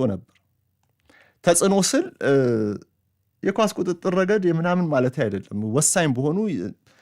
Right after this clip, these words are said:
ውጤት ቀያሪ ጉዳዮች ላይ ቶተናሞች የተሻሉ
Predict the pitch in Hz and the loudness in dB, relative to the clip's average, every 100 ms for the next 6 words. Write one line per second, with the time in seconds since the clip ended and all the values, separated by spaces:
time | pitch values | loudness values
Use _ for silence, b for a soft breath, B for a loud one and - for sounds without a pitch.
0 | b 139 - 151 - 123 120 113 95 - | b -2 2 2 2 4 4 4 0 -8
1 | _ _ - 117 98 127 131 196 233 240 | _ _ -6 -6 0 0 2 0 0 0
2 | 147 151 147 202 - 170 160 160 | -2 2 4 4 2 0 2 4